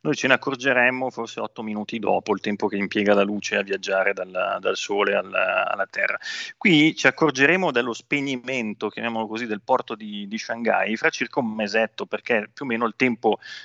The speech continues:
ehm, stimato, un mesetto, un mesetto e mezzo, eh, che ci mettono le navi a trasportare i container nel resto del, eh, mondo.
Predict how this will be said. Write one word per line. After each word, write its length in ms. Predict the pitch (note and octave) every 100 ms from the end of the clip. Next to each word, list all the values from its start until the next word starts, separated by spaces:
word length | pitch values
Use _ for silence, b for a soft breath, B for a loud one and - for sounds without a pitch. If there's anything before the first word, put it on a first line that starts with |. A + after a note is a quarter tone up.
| B
ehm, 1200 | B2+ A2 G2+ G2+ G#2 G2+ G2+ G2 G2 F#2+ G2 G2+
stimato, 560 | G2+ - C#3+ B2 G#2+ -
un 80 | A#2+
mesetto, 340 | A2 A#2+ A2+
un 60 | G#2+
mesetto 220 | A2 C#3+
e 40 |
mezzo, 600 | C3+ G#2+ G#2+ G#2+ A#2 G2+ A2
eh, 360 | A2 G#2+ G#2
che 120 | G2+
ci 120 | A#2 A2
mettono 320 | A2 A#2 G#2
le 80 | B2
navi 240 | G#2+ G#2
a 40 |
trasportare 480 | A2 - - - G#2
i 20 |
container 580 | G#2+ A#2+ A2 G#2 G#2 G#2 B B B -
nel 180 | A#2
resto 640 | G#2 G2+ G2 - - G#2+ -
del, 440 | A2 G2+ G2 G2
eh, 720 | G2 G2 G#2 A2+ G2+ G2 G2 G2
mondo. 500 | G2 F#2+ F#2+ G2+